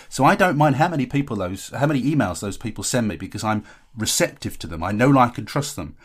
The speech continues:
And that's the kind of customer, the kind of person you want on your list. You don't want tire kickers and carpet treaders. You want them to decide whether they're, you know, they're in or they're out as soon as possible. And they will never mind how many emails you send them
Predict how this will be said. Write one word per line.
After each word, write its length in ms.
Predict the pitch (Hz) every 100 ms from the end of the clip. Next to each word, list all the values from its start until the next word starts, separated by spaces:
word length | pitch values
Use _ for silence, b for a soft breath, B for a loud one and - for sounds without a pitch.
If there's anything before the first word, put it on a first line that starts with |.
| B B -
And 120 | 110
that's 240 | 143 -
the 100 | -
kind 220 | - 127
of 100 | 107
customer, 360 | - 120 - 110
the 100 | -
kind 200 | - 117
of 80 | -
person 320 | 120 - 107
you 100 | 107
want 320 | 110 113 - 117
on 180 | 107 104
your 140 | 98
list. 380 | 98 98 - -
You 60 |
don't 280 | 85 123 135
want 200 | 113 107
tire 240 | - 113 101
kickers 380 | 104 - 98 b b -
and 160 | 101
carpet 400 | - 117 98 -
treaders. 340 | - 82 80 -
You 60 |
want 140 | 107 120
them 100 | 107
to 100 | 92
decide 460 | 92 123 120 117 b b b
whether 200 | 101 95
they're, 300 | 95 92 87 b b -
you 80 |
know, 80 | 98
they're 140 | 101 135
in 200 | 139 -
or 100 | 123
they're 120 | 107 92
out 220 | 78 - _
as 140 | 98 -
soon 160 | 104
as 100 | 90
possible. 480 | - 101 - 80 - B B
And 160 | 104 104
they 60 |
will 140 | 110 117
never 220 | 139 160
mind 260 | 143 107 107
how 100 | 107
many 240 | 104 107
emails 280 | 107 95 -
you 60 |
send 280 | - 110 92
them 160 | 78